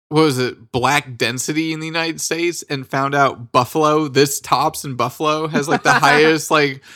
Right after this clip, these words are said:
Speaker 2: <laughs>
Speaker 1: density of black people in the entire country. Do you, is that believable?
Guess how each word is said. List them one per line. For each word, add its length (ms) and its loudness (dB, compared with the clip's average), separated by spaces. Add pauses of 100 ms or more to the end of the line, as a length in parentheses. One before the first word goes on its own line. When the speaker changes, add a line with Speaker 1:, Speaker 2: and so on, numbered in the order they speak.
Speaker 2:
<laughs> 360 -2
Speaker 1:
density 420 2
of 140 2
black 380 0
people 640 -2
in 140 0
the 120 -8
entire 460 0
country. 680 -6 (360)
Do 60 -8
you, 340 -6 (600)
is 120 0
that 180 4
believable? 640 0